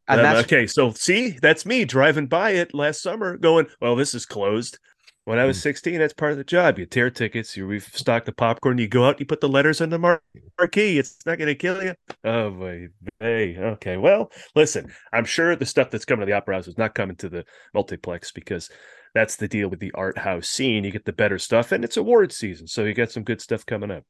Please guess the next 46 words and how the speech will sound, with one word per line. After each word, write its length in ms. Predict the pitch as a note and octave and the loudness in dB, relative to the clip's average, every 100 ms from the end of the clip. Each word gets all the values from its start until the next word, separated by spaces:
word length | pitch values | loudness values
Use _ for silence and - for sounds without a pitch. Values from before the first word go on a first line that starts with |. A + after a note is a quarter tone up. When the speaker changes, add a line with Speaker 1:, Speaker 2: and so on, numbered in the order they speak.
| _ | _
Speaker 1:
But 100 | - | 0
I 80 | A3 | 0
think 220 | C4+ A3+ | -2 -6
these 180 | B3 - | -6 -6
movies 260 | B3 G#3+ G3+ | -6 -2 0
are 80 | |
really 200 | G3 G3+ | 2 0
gonna 140 | G3 F#3 | 2 2
be 140 | F3+ | 2
entertaining 500 | F3+ - - F3+ F3 | 0 -2 -4 -4 -4
for 120 | - | -6
some 200 | A#2 A#2 | -4 -4
people. 300 | - A2 - | -4 -6 -6
So, 220 | - A2 - - - - C#3 | 0 0 0 -10 -18 -8 0
uh, 160 | C3+ | 2
why 140 | D#3 F#3 | 2 2
don't 60 | |
we 40 | F#3+ | 0
get 220 | F3 - | -2 0
down 220 | D#3+ D#3 | -2 -2
to 40 | B2+ | -4
brass 340 | B2+ C3 - | -2 -2 0
tacks 260 | C3 C3 - | -4 -4 -4
here, 200 | D#3 D3+ | -2 -2
and 140 | F#2+ | -4
we'll 140 | F#2+ F2 | -6 -4
give, 220 | A2+ F#2+ F2 - | -4 -4 -6 -6
uh, 120 | G#2 F#2+ | -4 -2
the 160 | G2+ | 0
audience 360 | G#2 A2 G#2+ - | 2 2 -2 -2
a 40 | |
little 180 | G#2 G#2 | -4 -6
preview 500 | - B2 G2+ F2+ F2 F#2 | -4 -4 -2 -4 -4 -4
on 200 | F#2 F2+ | -4 -4
the 120 | F2+ | -6
movies 380 | F#2+ G#2 G2 G#2+ | -6 -6 -6 -4
that 160 | F#2 | -4
we've 160 | G2 F2 | -6 -2
got, 200 | G2+ F#2 _ _ F2+ | 0 -2 _ _ -8
uh, 240 | F2+ E2 - | -8 -8 -4
coming 240 | A2+ G#2+ | -2 0
up. 180 | F#2+ - - - - - A#2+ | -2 -4 -20 -20 -20 -4 0
Um, 180 | A#2+ B2+ | 0 0
the 100 | B2 | -4
first 440 | G3+ A#3 - - | 0 0 -2 -10
one 480 | G#2 F#2+ F2+ G2 | -6 -4 -4 -6